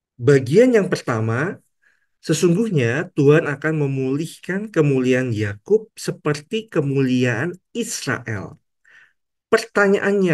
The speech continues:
adalah, apakah Yakub dan Israel itu dua orang yang berbeda? Karena kita tahu Yakub,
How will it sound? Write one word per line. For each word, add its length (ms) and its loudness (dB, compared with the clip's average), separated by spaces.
adalah, 360 -8
apakah 560 2
Yakub 480 2
dan 160 2
Israel 440 -2
itu 160 0
dua 400 0
orang 320 -2
yang 160 -2
berbeda? 560 -2
Karena 320 -6
kita 160 -2
tahu 360 2
Yakub, 560 -2